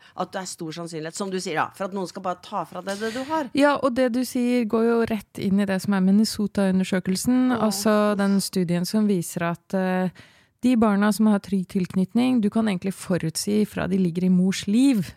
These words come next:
Speaker 2: hvordan livet deres kommer til å gå, hvor bra de gjør det på skolen, hvor mange venner de får, om de har et lykkelig ekteskap eller ikke, og så videre. Jo tryggere tilknytning,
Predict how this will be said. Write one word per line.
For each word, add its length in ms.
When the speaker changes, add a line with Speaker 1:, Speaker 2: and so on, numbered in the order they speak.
Speaker 2:
hvordan 680
livet 280
deres 200
kommer 240
til 100
å 40
gå, 260
hvor 280
bra 240
de 100
gjør 140
det 40
på 80
skolen, 680
hvor 100
mange 220
venner 240
de 100
får, 460
om 200
de 640
har 180
et 120
lykkelig 340
ekteskap 480
eller 120
ikke, 220
og 60
så 140
videre. 680
Jo 180
tryggere 440
tilknytning, 760